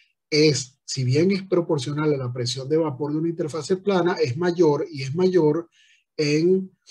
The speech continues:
eh, una variación que tiene que ver con el radio capilar y el radio de la partícula. O sea que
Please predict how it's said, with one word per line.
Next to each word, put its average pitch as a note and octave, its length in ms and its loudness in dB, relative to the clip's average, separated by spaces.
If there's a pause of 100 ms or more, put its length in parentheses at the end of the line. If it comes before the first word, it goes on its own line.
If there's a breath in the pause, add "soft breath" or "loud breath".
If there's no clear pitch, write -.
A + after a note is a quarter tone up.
(340 loud breath)
eh, C3 400 -4
una C#3+ 220 -2
variación F#3 580 2
que F#3 140 -2
tiene C#3+ 260 -8
que C#3+ 100 -6
ver B2+ 300 -2
con A#2 180 -8
el A#2 80 -10
radio C3 280 -2
capilar D#3+ 520 0 (140)
y C3+ 360 -10
el C3 140 -4
radio C3 300 0
de B2+ 60 0
la A#2+ 120 -4
partícula. - 480 -12 (200)
O B2+ 120 -6
sea D#3+ 160 6
que C3 240 0